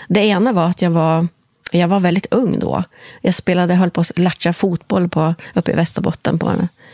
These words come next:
på en gata på, på en söndag förmiddag, vet jag att det var. Och så, så stannade jag bara av och tog tag i fotbollen, så tänkte jag,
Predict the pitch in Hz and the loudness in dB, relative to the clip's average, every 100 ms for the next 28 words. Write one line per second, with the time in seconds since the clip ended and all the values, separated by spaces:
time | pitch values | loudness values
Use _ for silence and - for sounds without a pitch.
0 | - - _ 165 165 165 156 - 175 - | -20 -20 _ -2 0 0 -2 -2 -4 -4
1 | - - - _ - - 170 - 190 196 | -4 -4 -6 _ -10 -2 0 2 2 2
2 | 165 - 175 190 196 - - 170 - - | 0 0 0 0 -2 -2 -4 -6 -6 -6
3 | - - - - _ _ _ _ - 196 | -8 -16 -20 -20 _ _ _ _ -2 0
4 | - 277 - _ - - _ _ _ _ | 0 -2 -4 _ -20 -20 _ _ _ _
5 | - 233 311 294 185 165 214 190 - 190 | -6 -2 0 2 2 2 2 0 0 -2
6 | - 247 226 185 180 170 165 190 175 170 | 0 -2 0 0 0 -2 -2 0 0 -2
7 | - 208 - 165 | -2 -2 -2 -6